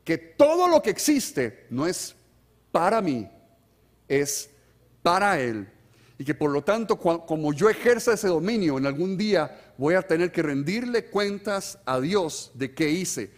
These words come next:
con esa capacidad que Dios me dio. Porque todo existe para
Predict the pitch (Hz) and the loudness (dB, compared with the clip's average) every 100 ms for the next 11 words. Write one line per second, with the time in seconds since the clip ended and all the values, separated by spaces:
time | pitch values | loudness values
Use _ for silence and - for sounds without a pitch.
0 | - - 123 143 160 - 147 143 - 143 | -20 -6 -2 -2 -2 -2 0 0 -2 -4
1 | 117 104 - _ - 113 113 113 107 95 | -4 -8 -16 _ -6 -4 -2 -4 -4 -6
2 | 92 - _ _ _ _ _ _ _ _ | -12 -18 _ _ _ _ _ _ _ _
3 | _ _ 139 123 123 - - 170 180 175 | _ _ -4 -4 -4 -4 -2 0 0 -4
4 | - 190 - - 104 98 _ _ _ _ | -4 -6 -8 -8 -10 -12 _ _ _ _
5 | - 127 127 117 107 104 | -2 0 0 -2 -4 -8